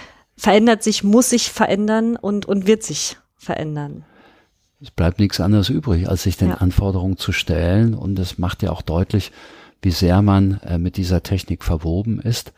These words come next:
Speaker 2: und wie sehr man aufeinander angewiesen ist. Und da
Speaker 1: Mhm.
Speaker 2: bin ich nochmal dabei. Also es funktioniert nur dann gut, wenn der Arbeitgeber, der sicherlich die Verantwortung und den Hut auf hat, die, die Einsicht hat, äh, und die soziale Kompetenz.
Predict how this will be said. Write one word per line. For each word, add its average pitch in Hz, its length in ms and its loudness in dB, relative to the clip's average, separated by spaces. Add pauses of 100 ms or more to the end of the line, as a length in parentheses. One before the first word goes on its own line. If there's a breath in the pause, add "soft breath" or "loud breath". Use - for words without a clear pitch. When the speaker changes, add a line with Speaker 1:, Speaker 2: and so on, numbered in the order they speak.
(500 soft breath)
Speaker 2:
und 107 360 2
wie 92 60 2
sehr 85 260 2
man 107 200 2
aufeinander 95 540 2
angewiesen 82 500 0
ist. - 400 -10
Und 85 180 0
da 82 200 2
Speaker 1:
Mhm. 85 100 -8
Speaker 2:
bin 87 160 -2
ich 98 160 -2
nochmal 110 320 2
dabei. 82 680 0
Also 90 360 -2
es - 200 -6
funktioniert 98 640 0
nur 107 120 4
dann 104 220 4
gut, 135 360 -2 (640 loud breath)
wenn 98 180 2
der 95 280 2
Arbeitgeber, 95 580 4
der 90 100 4
sicherlich 107 380 2
die 95 80 -2
Verantwortung 104 580 0
und 90 80 0
den 87 220 2
Hut 123 140 -4
auf 80 260 -6
hat, 101 280 0 (380 soft breath)
die, - 160 0 (180)
die 95 140 2
Einsicht 110 500 2
hat, - 460 -2
äh, 95 360 2 (120)
und 98 160 -4
die 98 60 2
soziale 90 480 0
Kompetenz. 90 720 0